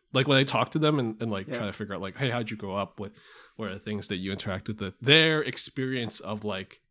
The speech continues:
Speaker 1: interacting with
Speaker 2: Mm-hmm.
Speaker 1: different cultures and stuff like that
Speaker 2: I
Speaker 1: is
Speaker 2: see.
Speaker 1: so
Speaker 2: Do you,
Speaker 1: different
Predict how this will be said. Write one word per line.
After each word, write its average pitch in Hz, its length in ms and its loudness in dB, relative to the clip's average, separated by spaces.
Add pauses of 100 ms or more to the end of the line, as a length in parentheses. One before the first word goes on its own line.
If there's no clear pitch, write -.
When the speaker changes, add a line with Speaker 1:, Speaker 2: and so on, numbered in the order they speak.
Speaker 1:
interacting 127 640 0
with 110 140 0
Speaker 2:
Mm-hmm. 147 160 -2 (580)
Speaker 1:
different 117 400 -4 (160)
cultures 110 420 0
and 156 80 2
stuff 170 200 -2
like 170 100 2
that 170 140 4
Speaker 2:
I 127 40 -2
Speaker 1:
is 120 60 -6
Speaker 2:
see. - 160 6
Speaker 1:
so 156 300 8
Speaker 2:
Do 147 60 6
you, 247 60 4
Speaker 1:
different 131 120 4